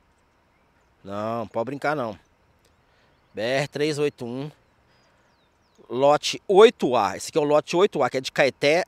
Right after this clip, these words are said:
até Ra-, até Santa Luzia. Que vai fazer a duplicação. E a ordem de serviço já foi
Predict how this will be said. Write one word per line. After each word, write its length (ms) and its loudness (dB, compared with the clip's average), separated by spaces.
até 280 -2
Ra-, 300 0
até 540 0
Santa 260 -6
Luzia. 480 -6
Que 160 -8
vai 200 2
fazer 220 -2
a 40 2
duplicação. 760 -4
E 100 2
a 140 8
ordem 220 6
de 40 -8
serviço 420 -6
já 160 2
foi 400 -6